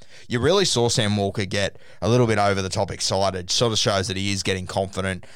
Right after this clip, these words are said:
uh, holding his place in this side. So the Roosters, though, I mean, they just keep rolling. They all probably knew that the Boyd Cordner announcement was coming this week. A tough week for all involved.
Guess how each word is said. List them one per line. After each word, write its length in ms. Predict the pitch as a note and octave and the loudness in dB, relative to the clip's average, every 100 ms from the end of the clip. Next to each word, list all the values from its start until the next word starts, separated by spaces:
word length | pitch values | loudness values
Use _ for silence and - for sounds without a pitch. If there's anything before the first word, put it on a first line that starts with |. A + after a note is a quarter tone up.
| - - | -12 -2
uh, 240 | G2 G2 | 0 0
holding 320 | - G#2 G2 | 0 0 0
his 200 | F#2+ F2+ | -2 -4
place 320 | - E2 E2+ | -2 -2 -2
in 100 | F2 | -4
this 140 | F#2 F2+ | -4 -2
side. 460 | - F2 F2+ F2+ | 0 0 0 0
So 260 | - G2+ F#2+ | -2 0 0
the 120 | G2 | 2
Roosters, 400 | G#2+ A#2+ - G#2+ | 2 2 0 -2
though, 300 | A2+ G2+ G2+ - - - - - | 0 2 2 -2 -12 -20 -12 -4
I 60 | |
mean, 160 | G#2 G#2+ | 0 0
they 120 | G2+ | 2
just 220 | G#2 A#2+ | 0 0
keep 180 | G#2 E2 | 0 0
rolling. 300 | F2+ G2 G2 | 0 2 2
They 140 | G2 | 2
all 180 | A2+ A#2+ | 4 2
probably 300 | B2 A2+ G2 | 4 2 2
knew 240 | F#2+ G2 G#2 | 0 0 2
that 200 | G2+ - | 0 0
the 280 | G2 G2 | -2 -2
Boyd 300 | F#2+ G#2 G#2 | 0 0 0
Cordner 320 | F#2 G#2+ G#2 G2+ | 0 0 0 0
announcement 520 | G2 G2 G2+ G#2+ E2 | 0 0 -2 -4 -2
was 120 | F#2 | -2
coming 260 | G#2 G2 F#2+ | -2 -2 -2
this 180 | F#2 | -2
week. 200 | G2+ G2 | -2 -2
A 60 | - | -2
tough 300 | - A2 - | -2 -2 -2
week 180 | F#2 F2+ | -4 -2
for 140 | G#2+ | 0
all 140 | F#2 F2+ | 0 -2
involved. 560 | F#2 G2 G2 F#2+ - | -2 2 4 2 -2